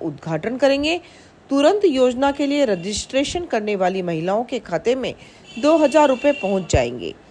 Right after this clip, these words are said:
योजना का लाभ उन महिलाओं को मिलेगा जिनके नाम राशन कार्ड में है। जो महिला या उसके पति इनकम टैक्स देता है, वो योजना के लिए पात्र नहीं होगा। मीडिया रिपोर्ट्स के मुताबिक पहले ये कार्यक्रम बीस अगस्त को बेलगावी में होना था,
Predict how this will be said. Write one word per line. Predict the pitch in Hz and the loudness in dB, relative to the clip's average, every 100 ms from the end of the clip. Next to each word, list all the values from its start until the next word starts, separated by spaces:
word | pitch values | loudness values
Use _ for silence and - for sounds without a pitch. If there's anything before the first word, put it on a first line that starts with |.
| - - | -20 -8
योजना | 165 175 165 175 | -2 0 0 0
का | 165 | 0
लाभ | 151 165 202 202 - - - 262 | 2 2 2 -2 -12 -20 -6 -2
उन | 294 | 0
महिलाओं | 294 277 277 285 | 2 2 4 2
को | 285 | 0
मिलेगा | 277 285 285 311 339 - - - - | -2 0 2 2 0 -4 -20 -18 -6
जिनके | 185 277 285 330 | 0 0 2 0
नाम | 302 277 302 | 0 0 0
राशन | 208 170 196 | 0 -2 -6
कार्ड | 185 151 139 | -4 -4 -4
में | 131 | -8
है। | 143 139 - - - - - | -8 -10 -14 -20 -20 -20 -10
जो | 151 208 | 2 4
महिला | 202 185 190 220 | 4 2 4 4
या | 214 196 | 4 2
उसके | - 185 - 240 | 0 -4 -4 -4
पति | 220 247 - | -4 -6 -8
इनकम | - 170 214 233 | -8 -4 -2 0
टैक्स | 240 277 - | 0 0 -2
देता | - 262 277 | -2 2 2
है, | 294 339 339 - - - | 4 2 -2 -14 -16 2
वो | 302 | 4
योजना | 330 285 262 247 262 | 6 6 4 2 -2
के | 262 | -2
लिए | 269 277 | -4 -2
पात्र | 208 190 233 | -2 -2 -4
नहीं | 208 165 165 | -2 -4 -4
होगा। | 156 127 98 - - - - - 180 | -6 -8 -6 -6 -10 -20 -20 -12 -6
मीडिया | 180 190 | 0 2
रिपोर्ट्स | 175 175 185 | 2 -2 -4
के | - | -4
मुताबिक | 170 156 185 185 233 | -6 -2 0 0 -2
पहले | - 196 196 | -4 -2 -2
ये | 196 | -2
कार्यक्रम | 185 180 175 185 254 | -2 -2 -2 -2 -2
बीस | 202 208 254 - - | -2 -4 -4 -4 -4
अगस्त | 185 233 - | -2 -2 -2
को | 262 | -2
बेलगावी | 175 165 170 175 226 | 0 0 0 -2 -2
में | 214 | -4
होना | 156 143 139 | -4 -4 -4
था, | 139 - | -4 -8